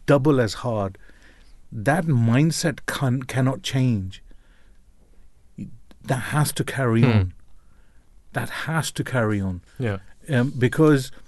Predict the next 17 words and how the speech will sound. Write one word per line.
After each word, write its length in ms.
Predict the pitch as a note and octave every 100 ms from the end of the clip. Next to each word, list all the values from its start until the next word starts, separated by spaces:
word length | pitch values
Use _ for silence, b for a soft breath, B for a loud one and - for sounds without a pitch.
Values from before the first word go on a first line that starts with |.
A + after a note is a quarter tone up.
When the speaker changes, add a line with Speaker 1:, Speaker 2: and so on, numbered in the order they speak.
| b - -
Speaker 1:
the 140 | A#2+ C3+
challenges 640 | - C#3 F3 G#3 G3 G3+
are, 220 | F#3 F3+
we, 200 | C3+ D#3
we've 280 | F3 D3+ F#3
discussed 480 | D3 E3+ A3+ A3 -
it 80 | E3
throughout. 360 | - F#3+ G3 E3+
We 60 |
started 440 | C#3+ G3+ G3+ F#3 C3
with 120 | A#2
it. 160 | A2+ G#2
The 80 | B2+
challenges 640 | - E3 F#3 F#3+ F3 E3
are 160 | D#3+ C#3
still 460 | - - D3+ D3+
there, 420 | B2 A#2+ A#2 G#2